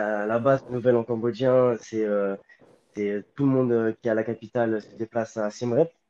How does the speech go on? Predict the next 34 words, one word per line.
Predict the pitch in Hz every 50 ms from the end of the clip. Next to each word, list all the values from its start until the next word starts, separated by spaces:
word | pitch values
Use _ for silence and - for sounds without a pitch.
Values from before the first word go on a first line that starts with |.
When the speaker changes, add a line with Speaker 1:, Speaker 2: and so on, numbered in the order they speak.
| _ _
Speaker 2:
Je | 196
Speaker 1:
Ouais. | 180 165
Speaker 2:
sais | 170 220
pas | - 117
si | - -
tu | - -
connais, | - 120 117 131 131
c'est, | 127 - - - 113 110
euh, | 104 95 90 85
Speaker 1:
Ouais. | 92 - - - _ _ _ _ _ _ _ _ _ _ _ _ _
Speaker 2:
c'est | 113 113
là | 120 120 117
où | 113
il |
y | 110
a | 110
les | 107 110 -
temples | 120 110 110 - 110
d'Angkor. | 117 113 110 156 151 143 - - - _ _
Speaker 1:
Ah, | - 180 175 175 180
d'accord. | 165 165 165 160 - - - 165 - _ _ _ _ _ _ _ _ _ _ _ _ _ _ _ _ -
Mhm. | 196 180 165 165
Speaker 2:
Donc, | 180 104 107 127
les | 123
gens, | 117 139
ils | 139 139
vont | 123 123
là-bas | 120 120 117 127 143 151 156 160 160 160 151 -
pour, | - 117 107 110 110
euh, | 110 107 107 107 - - _ _ _ _ _ - 101 -
pour, | - 95 101 101
euh, | 95 92 90 87 82 - - - -
nettoyer, | - - - - 95 90 95 101 104 110 107 107 104
euh, | 98 92 90 90